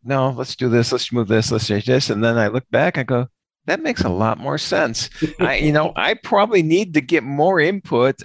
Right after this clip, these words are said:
Speaker 1: on the flow of my presentations when I do 'em, because I have this mindset of this is the way it goes. And so I felt, I, I guess now that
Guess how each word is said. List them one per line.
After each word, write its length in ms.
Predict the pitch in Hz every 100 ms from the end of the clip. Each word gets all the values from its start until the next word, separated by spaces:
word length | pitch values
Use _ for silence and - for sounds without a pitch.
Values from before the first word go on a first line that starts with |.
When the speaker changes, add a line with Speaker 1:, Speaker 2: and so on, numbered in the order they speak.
| -
Speaker 1:
on 380 | 123 143 143
the 80 | 139
flow 380 | - 135 143 135
of 80 | 123
my 160 | 135
presentations 640 | 247 147 120 113 131 127 120
when 120 | 131
I 100 | 123
do 180 | 135 131
'em, 120 | 135
because 280 | 139 139 113
I 180 | 123 180
have 180 | 151 139
this 160 | 127
mindset 440 | - 120 127 123 110
of 80 | 107
this 180 | 147
is 120 | 120 110
the 60 |
way 140 | 110 107
it 80 |
goes. 360 | - 180 170 160 - - -
And 100 | 147
so 160 | 139
I 80 | 123
felt, 320 | - 123 117
I, 220 | 80 110 -
I 80 | 110
guess 260 | 107 117
now 140 | 110
that 60 | 107